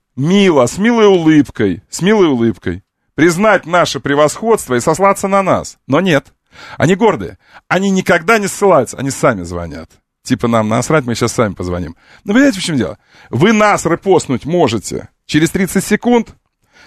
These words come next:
а так ваш материал выходит через полчаса после нас.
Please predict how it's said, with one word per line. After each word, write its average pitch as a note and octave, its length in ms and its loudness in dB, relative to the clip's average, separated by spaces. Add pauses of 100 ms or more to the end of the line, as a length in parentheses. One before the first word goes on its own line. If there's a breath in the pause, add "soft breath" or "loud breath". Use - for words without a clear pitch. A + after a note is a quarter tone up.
(140 soft breath)
а E3+ 160 0
так A#3+ 340 2
ваш D3+ 240 2
материал C#3 400 2
выходит F#3+ 280 -2
через C3+ 200 -2
полчаса F3 380 0
после C#3+ 260 -4
нас. - 380 -8